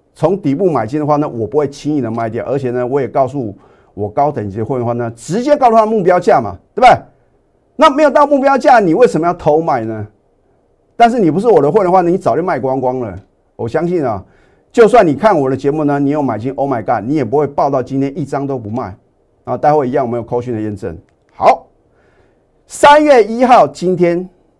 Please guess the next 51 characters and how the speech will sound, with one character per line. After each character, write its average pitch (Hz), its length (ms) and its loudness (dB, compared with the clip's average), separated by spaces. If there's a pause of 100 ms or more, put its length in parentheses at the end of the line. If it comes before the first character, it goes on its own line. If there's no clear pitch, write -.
(200)
啊， 151 280 6
三 190 340 2
月 190 220 4
份 175 200 0
的 143 120 0
一 147 60 0
个 139 340 0
第 175 240 -4
一 165 40 -6
个 151 100 2
交 147 220 0
易 151 60 0
日 143 80 0
的 127 60 0
话 139 120 0
呢， 131 200 0
好 117 320 -2
彩， - 240 -12
好 127 140 -2
彩 113 180 -4
头 101 200 -8
啊， 98 100 -8
对 151 100 0
不 175 60 4
对？ 113 140 2 (520)
啊， 127 320 4 (460)
力 254 260 2
所 143 320 0
第 220 220 0
二 180 80 8
支 185 160 0
涨 123 260 0
停 135 140 -2
又 190 180 2
创 147 200 -2
新 123 180 -4
高 117 260 -2 (520)
啊， 143 180 4
是 202 140 -4
不 190 40 -4
是 196 60 0
在 202 140 4
今 185 180 -2
天 196 100 6
的 185 60 4
话 190 120 6
呢， 185 140 0
你 139 120 0
又 165 120 2
什 143 100 -4
么？ 107 220 -6